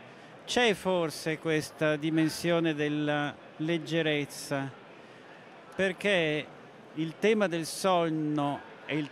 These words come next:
tema del sogno nella Bibbia è inquadrato all'interno di quello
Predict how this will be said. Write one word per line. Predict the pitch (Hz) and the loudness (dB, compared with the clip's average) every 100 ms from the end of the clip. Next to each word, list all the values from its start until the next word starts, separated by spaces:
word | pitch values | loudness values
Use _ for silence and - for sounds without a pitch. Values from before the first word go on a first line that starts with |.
| - | -4
tema | 180 180 165 | 0 2 2
del | 147 147 | 0 -2
sogno | - - 180 160 151 147 147 147 - | -4 2 4 6 4 2 2 0 -2
nella | 165 175 165 160 | -2 -2 0 0
Bibbia | 151 165 151 139 160 175 202 131 | 2 0 0 0 0 0 -2 -2
è | 165 | -2
inquadrato | 180 170 202 185 170 165 175 - 180 175 - | -2 -2 -2 0 0 2 0 -2 -2 -2 -2
all'interno | 156 170 170 175 - 160 160 156 165 165 | -2 -2 -2 -2 -2 0 0 0 0 -2
di | 156 156 | -2 -4
quello | 165 151 156 156 156 156 | -2 0 0 2 2 2